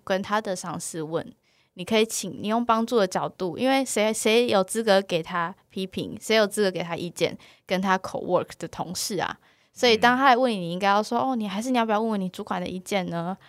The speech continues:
Speaker 1: 还是你要不要问问你同事的想法呢？”
Speaker 2: 那你觉得
Speaker 1: 不应该由你出，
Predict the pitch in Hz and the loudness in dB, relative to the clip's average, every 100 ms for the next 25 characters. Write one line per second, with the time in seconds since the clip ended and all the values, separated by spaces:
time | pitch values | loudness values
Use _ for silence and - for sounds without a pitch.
0 | - - - 208 220 208 196 202 202 190 | -20 -18 -8 -4 -2 0 0 0 -2 -4
1 | - 175 190 - 302 220 214 175 185 - | -6 -6 -6 -6 -4 -4 -6 -10 -12 -14
2 | - - - - 240 _ _ _ _ _ | -16 -18 -18 -18 -20 _ _ _ _ _
3 | _ 185 143 254 240 240 220 180 180 160 | _ -4 2 4 4 4 2 0 -4 -10
4 | - - | -12 -14